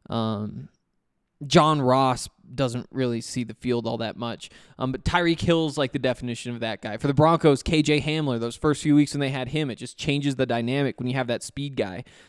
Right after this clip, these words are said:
Um, you know, Deshaun Jackson, those types of guys. And you sort of have that in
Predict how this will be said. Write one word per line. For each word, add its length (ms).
Um, 520
you 120
know, 80
Deshaun 480
Jackson, 500
those 240
types 280
of 120
guys. 440
And 280
you 140
sort 560
of 120
have 420
that 380
in 580